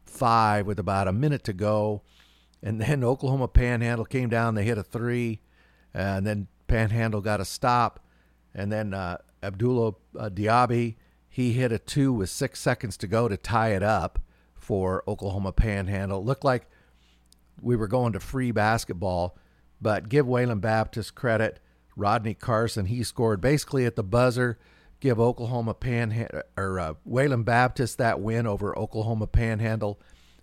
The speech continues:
seventy-three to seventy-one. Wayland Baptist is seven and three right now. DeMichael Belfield, another guy, had, just had a night, man. Twenty-seven points, ten rebounds. And Brett Leach,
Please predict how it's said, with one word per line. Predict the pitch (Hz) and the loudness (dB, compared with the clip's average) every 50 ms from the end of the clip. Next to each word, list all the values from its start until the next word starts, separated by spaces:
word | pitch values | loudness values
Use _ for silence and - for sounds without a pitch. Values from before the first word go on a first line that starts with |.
| _ | _
seventy-three | - - - 151 131 123 120 120 110 113 110 101 - - 123 120 120 120 117 113 107 - - - _ _ _ _ | -14 -4 2 2 4 4 2 2 0 -2 -2 -4 -4 -4 -4 -2 -2 -2 -2 -4 -6 -8 -14 -20 _ _ _ _
to | - 110 92 | -8 -6 -6
seventy-one. | - - 131 117 117 117 110 95 104 101 85 80 90 101 104 110 113 120 120 120 - _ _ _ _ _ _ _ _ _ _ _ _ _ - | -2 0 2 2 2 2 0 -2 -2 -4 -6 -6 -4 -4 -2 -2 -2 -2 -2 -6 -8 _ _ _ _ _ _ _ _ _ _ _ _ _ -2
Wayland | 110 127 135 139 120 98 | 0 2 2 2 2 4
Baptist | 117 113 120 123 - - - 127 123 - - | 4 6 6 4 4 2 0 0 -2 -2 -6
is | - 104 104 98 92 | -6 -4 -4 -4 -4
seven | - - - 131 123 117 120 104 | -4 0 2 2 2 2 2 0
and | 104 95 90 | -2 -2 -4
three | - - 139 131 135 135 | -6 -4 -2 -2 0 0
right | 135 127 120 123 123 | 0 0 0 0 -2
now. | 113 127 120 120 123 123 123 120 - - _ _ _ _ _ _ - - _ _ _ _ _ - - - - - | -2 -2 -2 0 0 0 -2 -2 -6 -10 _ _ _ _ _ _ -20 -20 _ _ _ _ _ -18 -18 -12 -8 -6
DeMichael | 101 82 95 120 156 202 - 254 180 107 | -4 0 2 2 2 2 2 0 0 2
Belfield, | - 113 110 147 170 - - 127 110 98 85 | 4 4 6 4 2 2 0 0 0 0 0
another | 95 90 95 98 120 156 180 160 | 0 -2 0 2 2 2 2 2
guy, | 131 110 98 87 | 2 2 2 2
had, | 92 131 156 - | 0 -2 -2 -2
just | - 175 185 - | -2 -4 -2 -2
had | - 156 208 220 147 | -2 0 0 0 0
a | 98 80 | -2 -2
night, | 78 76 90 127 180 170 127 - - | -4 -2 0 0 2 0 0 -2 -4
man. | 101 101 110 120 127 | -4 -2 -2 -2 -2
Twenty-seven | - - 156 180 190 214 190 - 185 170 156 151 135 | -2 -2 0 0 0 0 -2 0 0 0 0 0 0
points, | - 147 147 143 143 135 - - | 0 0 0 0 -2 -2 -6 -6
ten | - - 151 156 160 147 127 | -2 0 0 2 2 0 0
rebounds. | 120 135 147 123 113 110 104 101 107 101 90 - - - - - - - - - - - | 0 0 0 2 2 2 2 2 0 0 -4 -8 -16 -20 -20 -20 -20 -20 -20 -16 -8 -4
And | 107 98 95 - | -2 -2 0 2
Brett | - 117 101 - - | 2 4 2 2 2
Leach, | 117 131 135 151 160 - - - - | 0 0 2 0 0 -4 -8 -12 -14